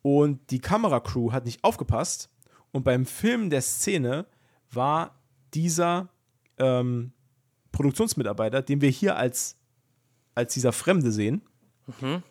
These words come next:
Speaker 1: der war im Spiegel zu sehen.
Speaker 2: Ah, okay.
Speaker 1: Und im Nachgang, bei der nächsten Szene, hat jemand zu diesem Typ gesagt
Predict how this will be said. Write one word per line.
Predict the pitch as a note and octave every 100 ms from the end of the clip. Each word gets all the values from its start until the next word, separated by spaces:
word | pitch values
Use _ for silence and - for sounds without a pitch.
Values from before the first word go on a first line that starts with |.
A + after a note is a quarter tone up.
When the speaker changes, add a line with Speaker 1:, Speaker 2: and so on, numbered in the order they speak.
| _ - C#3+
Speaker 1:
der | E3 C#3+
war | C#3+ F3 - -
im | G#3 A3
Spiegel | - - B3+ E3
zu | - A2+
sehen. | - D3+ _ _ _ _ _ _ _ _ _ _ _ -
Speaker 2:
Ah, | - F#3 A#3+
okay. | B2+ - F3+ B2+ _ _ _ _ _
Speaker 1:
Und | D3 D3 - _ _
im | B2+ B2+
Nachgang, | C#3 A3+ - - B2 G3 - _ _ _ _ _ -
bei | B2 A#2 - _
der | - A2+
nächsten | E3 - - C3
Szene, | - - G#2 A#2+ G#3 _ _ _ _ _ _ _ _ _ _ _
hat | - C#3 D#3 - _ _ -
jemand | A#2+ C#3+ D#3+ E3 G3+ - _
zu | - D#3+
diesem | C#3 F3 D#3+ C#3+
Typ | - A3 -
gesagt | B2+ A2 A#2 F3+ -